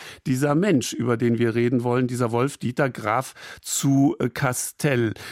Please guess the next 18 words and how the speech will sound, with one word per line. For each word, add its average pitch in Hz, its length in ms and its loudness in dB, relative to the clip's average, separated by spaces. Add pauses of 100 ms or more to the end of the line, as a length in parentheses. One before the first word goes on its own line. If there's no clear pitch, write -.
(120)
Sie 139 360 2
haben 147 580 2
sich 139 380 -2
mit 135 180 2
seinem 151 540 2
Leben, 147 520 2 (300)
ähm, 135 140 0
beschäftigt. 135 720 -2 (200)
Warum 180 520 2
gerade 170 280 0
mit 202 180 0
ihm? 151 260 4
Wie 127 100 0
sind 156 220 2
Sie - 100 -2
auf 160 140 -2
ihn 175 320 2
gekommen? 160 500 -2